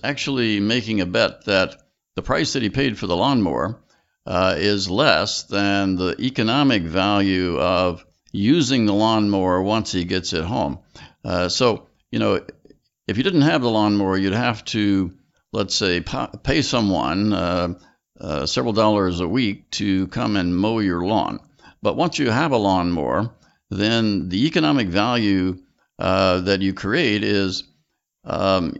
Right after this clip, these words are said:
you know, by mowing the lawn yourself, um, you're, you're gaining that value back.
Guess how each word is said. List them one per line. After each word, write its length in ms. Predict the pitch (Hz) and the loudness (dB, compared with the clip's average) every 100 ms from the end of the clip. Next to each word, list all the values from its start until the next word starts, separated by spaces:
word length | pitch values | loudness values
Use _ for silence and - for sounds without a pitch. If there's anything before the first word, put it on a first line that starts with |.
| - | -4
you 80 | 104 | -2
know, 80 | 92 | 2
by 220 | 98 98 | 2 2
mowing 560 | 92 104 120 139 127 | 2 2 4 4 4
the 120 | 110 104 | 2 2
lawn 300 | 110 107 101 | 2 4 2
yourself, 720 | 85 85 - 151 101 101 - _ _ _ - | 0 -2 2 4 4 0 -6 _ _ _ -10
um, 420 | - 92 101 98 | -4 -2 0 0
you're, 360 | 82 104 107 98 | 0 0 2 2
you're 200 | 95 98 | 0 -2
gaining 760 | 95 107 127 107 95 92 92 - - | -2 0 2 2 4 2 -2 -8 -10
that 420 | 92 82 95 82 | -4 -2 -2 -2
value 480 | 87 95 95 85 82 | 0 2 2 0 -2
back. 440 | 92 87 50 | -2 -2 -4